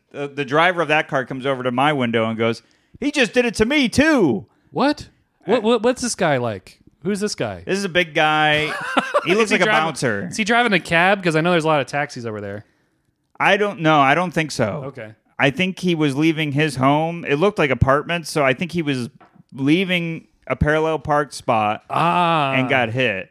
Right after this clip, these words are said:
Speaker 2: Okay.
Speaker 1: And then the guy was fleeing and then hit me and then fled.
Speaker 2: Interesting.
Speaker 1: Uh,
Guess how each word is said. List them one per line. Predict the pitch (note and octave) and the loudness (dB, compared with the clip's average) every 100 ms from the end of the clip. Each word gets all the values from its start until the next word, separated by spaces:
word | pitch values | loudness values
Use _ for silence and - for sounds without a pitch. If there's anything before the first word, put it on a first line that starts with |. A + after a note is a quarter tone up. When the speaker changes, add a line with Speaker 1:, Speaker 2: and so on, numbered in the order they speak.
| _ | _
Speaker 2:
Okay. | B2+ B2+ B2 A2+ | -10 -8 -8 -4
Speaker 1:
And | A#2 B2+ | 0 0
then | B2+ | 0
the | B2 | 4
guy | C3+ C3+ | 4 4
was | B2 - | 2 -4
fleeing | C3 C3 B2 A#2 A2+ A2+ _ _ | -2 0 2 0 -2 -6 _ _
and | A#2 A2+ | -2 -2
then | G#2+ A2 G#2+ G2+ | -2 -2 -4 -8
hit | G#2+ A#2+ G#2 | -6 -4 -2
me | A2 G#2 | 0 0
and | G2+ | 0
then | F#2+ | -2
fled. | F#2+ G#2 F#2 F2 - _ _ | -4 -6 -6 -8 -16 _ _
Speaker 2:
Interesting. | B2+ A#2+ - F#2+ - _ - | -6 -6 -6 -10 -12 _ -2
Speaker 1:
Uh, | B2+ A#2 A2 G#2+ F#2+ | 2 2 2 0 -2